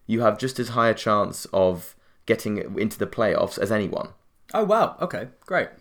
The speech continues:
Speaker 1: I'm just realising what this sounds like, and it sounds like nonsense, and I'm sorry for that. I, we're trying to get through it. I'm trying to explain it. I think it's gonna be conf-, you,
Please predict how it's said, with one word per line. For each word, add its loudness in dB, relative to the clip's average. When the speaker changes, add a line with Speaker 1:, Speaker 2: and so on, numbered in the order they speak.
Speaker 1:
I'm 4
just -2
realising 6
what -4
this -4
sounds 0
like, 0
and -2
it -4
sounds 0
like 4
nonsense, -4
and 0
I'm 2
sorry 4
for -6
that. 2
I, 8
we're 6
trying 0
to 0
get -2
through 4
it. 0
I'm 4
trying 0
to 2
explain 0
it. -2
I 2
think 0
it's -2
gonna 2
be 0
conf-, -6
you, 0